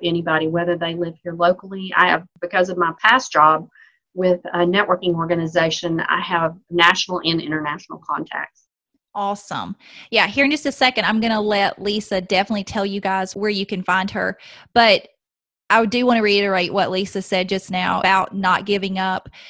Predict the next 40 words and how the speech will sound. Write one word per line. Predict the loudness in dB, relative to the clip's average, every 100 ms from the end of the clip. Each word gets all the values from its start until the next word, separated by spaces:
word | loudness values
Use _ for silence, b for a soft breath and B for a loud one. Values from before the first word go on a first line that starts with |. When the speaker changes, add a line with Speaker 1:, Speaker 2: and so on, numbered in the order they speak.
| B
Speaker 2:
That's | 0 2
the | 2
thing | 2 4
about | 4
the | 4
entrepreneurial | 2 2 -2 0 0 -2
spirit. | -4 -4 0 0 0 -4 -14 b b _ _ _
We | -6 2 4 6
are | 6 6
a | 4
hard | 4 2 2
group | -2 0
to | 0
put | 0 0
down. | 0 0 0
We | 0 2
really | 4 4 6
are. | 8 8 6
I'm | 4
telling | 2 4 4 4 2
you, | -2 0
because | 0 4 4 2 -8 B B 0
that's | 0 2
just | -2 -4 -2
in | -2 0
our, | 2 2 2 -2 -4 -4
in | 2
our | 2 2
D | -2 0
N | 4
A | 4 2
to | 0 2
just | 2 0 -10 -18
Speaker 1:
Right. | -14 -4
Speaker 2:
come | 2 6
back | 6 4
even | 0 0 2
after | 2 0 -2
we | -2
get | 0 -2